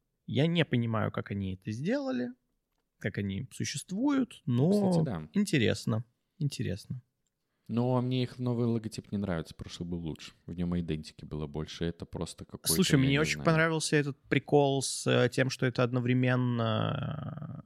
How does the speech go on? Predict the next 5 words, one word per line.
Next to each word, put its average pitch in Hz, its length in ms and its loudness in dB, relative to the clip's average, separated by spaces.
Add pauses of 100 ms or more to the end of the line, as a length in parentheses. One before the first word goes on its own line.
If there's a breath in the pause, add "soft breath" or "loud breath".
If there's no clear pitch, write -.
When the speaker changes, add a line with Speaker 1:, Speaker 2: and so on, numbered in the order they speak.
Speaker 1:
а, - 380 -4 (840)
блядь, - 240 -20 (120)
как - 220 -20
это - 120 -14
называется? 110 560 -8